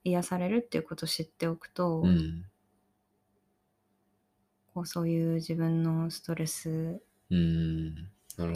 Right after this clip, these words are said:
Speaker 2: ね。
Speaker 1: レベルが高い時に使えるみたいな。
Speaker 2: うん。やってみるか。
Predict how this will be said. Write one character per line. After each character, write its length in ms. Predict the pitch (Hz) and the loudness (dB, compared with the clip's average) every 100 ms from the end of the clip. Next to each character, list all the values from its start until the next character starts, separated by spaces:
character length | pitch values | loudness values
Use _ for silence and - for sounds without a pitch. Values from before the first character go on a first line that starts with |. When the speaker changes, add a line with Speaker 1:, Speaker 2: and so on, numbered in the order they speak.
| 85 | 2
Speaker 2:
ね。 0 | |
Speaker 1:
レ 120 | 87 | 2
ベ 160 | - - | 4 2
ル 80 | |
が 100 | 156 | 0
高 320 | 160 - - 165 | -6 -6 -4 -4
い 80 | |
時 280 | 160 160 - | -4 -10 -4
に 440 | 160 190 175 170 - _ _ _ _ _ _ _ _ _ _ | 0 0 0 -4 -8 _ _ _ _ _ _ _ _ _ _
使 320 | - - 170 | -20 -8 -6
え 60 | 170 | -4
る 180 | 165 165 | -4 -6
み 60 | |
た 100 | - | 0
い 40 | 87 | 2
な。 60 | |
Speaker 2:
う 20 | 85 | 2
ん。 560 | 80 82 82 87 - - _ _ _ _ _ _ _ _ _ _ _ _ _ _ _ _ _ _ _ _ _ _ _ _ _ _ _ _ _ _ _ _ _ _ _ _ _ _ _ _ _ _ _ _ _ _ _ _ - - | 0 -4 -8 -12 -18 -20 _ _ _ _ _ _ _ _ _ _ _ _ _ _ _ _ _ _ _ _ _ _ _ _ _ _ _ _ _ _ _ _ _ _ _ _ _ _ _ _ _ _ _ _ _ _ _ _ -20 -18
や 80 | - | -16
っ 20 | |
て 140 | - 78 | -10 -10
み 120 | 80 | -10
る 100 | - | -14
か。 340 | - - - | -14 -14 -16